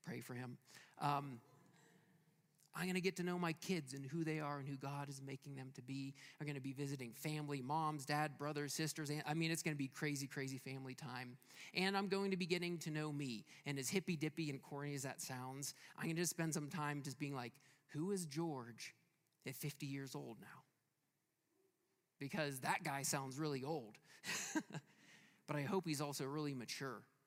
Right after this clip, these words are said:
And I hope he's really grounded. And I hope he's really confident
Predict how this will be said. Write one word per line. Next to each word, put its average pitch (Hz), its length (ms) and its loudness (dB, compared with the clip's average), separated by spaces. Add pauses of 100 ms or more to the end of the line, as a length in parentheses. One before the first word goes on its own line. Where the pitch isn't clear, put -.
(720)
And 139 120 -2
I 135 40 -2
hope 139 140 -2
he's 127 160 -2
really 131 180 -6
grounded. 117 640 -8 (720)
And 135 120 -4
I 131 40 -4
hope 135 160 -2
he's 131 140 -2
really 123 300 -4
confident 131 580 -2